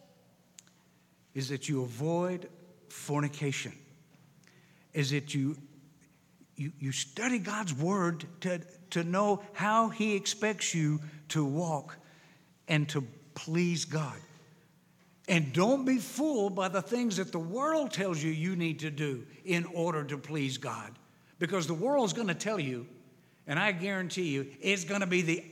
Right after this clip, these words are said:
opposite, and it gets worse as the days go by. What the world tells you, what the world expects, what the world says for you to embrace, than from what God's word tells you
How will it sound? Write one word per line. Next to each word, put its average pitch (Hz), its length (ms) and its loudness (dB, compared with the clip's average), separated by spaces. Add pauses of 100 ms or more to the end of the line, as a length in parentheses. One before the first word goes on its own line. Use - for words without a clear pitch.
(120)
opposite, 175 580 -2
and 175 100 0
it 170 80 -2
gets 160 260 -4
worse 202 520 -2 (100)
as 156 140 -2
the 156 100 -4
days 185 380 -4
go 165 200 -2
by. 147 500 0 (360)
What 180 180 -4
the 156 60 -6
world 208 540 -2
tells 151 320 -2
you, 165 200 -4 (160)
what 175 160 -4
the 175 80 -6
world 214 460 -2
expects, 156 580 -6 (160)
what 175 160 -2
the 175 80 -4
world 190 560 2
says 180 380 -2
for 170 240 -4
you 156 220 0
to 143 120 0
embrace, 131 600 -2 (960)
than 127 140 -8
from 135 200 -6
what 135 200 -6
God's 139 280 -4
word 135 320 -2 (200)
tells 127 300 -4
you 110 160 -12